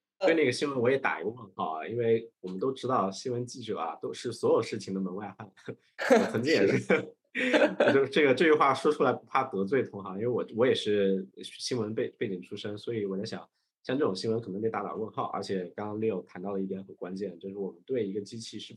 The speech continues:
Speaker 1: 是不是有意识，其实至少两个层面的，一个是我们 perceive，我们感知它是不是有意识的，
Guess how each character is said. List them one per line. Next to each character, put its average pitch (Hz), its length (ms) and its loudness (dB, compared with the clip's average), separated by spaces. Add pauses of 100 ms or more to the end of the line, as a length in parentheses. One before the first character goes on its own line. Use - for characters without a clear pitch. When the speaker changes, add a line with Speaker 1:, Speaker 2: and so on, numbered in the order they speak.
Speaker 1:
是 - 160 -14
不 - 240 -12
是 101 60 -6
有 - 140 -4
意 127 160 -8
识， - 260 -10 (380)
其 123 180 -4
实 123 160 2
至 - 180 -4
少 104 140 0
两 85 160 -4
个 78 60 -16
层 82 180 -12
面 80 180 -12
的， 76 120 -18
一 113 100 -4
个 127 80 2
是 120 140 -2
我 101 100 0
们 85 260 -12 (240)
perceive， - 600 -4 (720)
我 107 60 -2
们 147 140 2
感 - 200 -2
知 131 120 -6
它 123 160 -2
是 117 100 -6
不 95 60 -12
是 98 60 -4
有 87 160 -4
意 87 160 -10
识 - 160 -12
的， - 100 -20